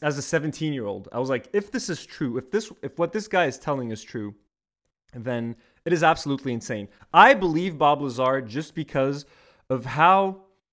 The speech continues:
how he talks, you know, he, I don't know, just his delivery. I find the guy to be very credible. Uh, so his story is very controversial. He claims that the government has tried to erase, like, all of the records of him and stuff like that. It's,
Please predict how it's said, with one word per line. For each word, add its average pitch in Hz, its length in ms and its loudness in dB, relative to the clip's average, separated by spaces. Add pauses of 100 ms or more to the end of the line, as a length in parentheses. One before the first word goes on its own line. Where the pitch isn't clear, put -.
(720)
how 185 300 4
he 175 180 -2
talks, - 800 -2
you 120 160 -4
know, 147 380 0
he, 131 420 -12 (100)
I 202 120 4
don't 247 100 4
know, 240 140 6
just 160 260 -8
his 175 240 -2
delivery. 208 680 -2 (340)
I 214 100 6
find 214 300 2
the 175 40 -2
guy 175 140 4
to 160 80 -2
be 147 100 -4
very 127 220 -2
credible. - 400 -10 (460)
Uh, 117 440 0 (580)
so 135 440 -4
his 143 180 -8
story 208 280 0
is 160 80 -6
very 185 200 2
controversial. 156 1080 -2 (120)
He 139 160 -10
claims 175 300 -4
that 165 60 -6
the 147 80 -6
government 156 360 -4
has 131 120 -8
tried 147 280 -2
to 151 100 -8
erase, 143 400 -4
like, 123 180 -8
all 147 200 0
of 120 180 -8
the 123 80 -4
records 151 460 -6
of 160 100 -4
him 165 120 -6
and 156 80 -8
stuff 165 220 -8
like 143 120 -6
that. 156 220 -2
It's, - 300 -12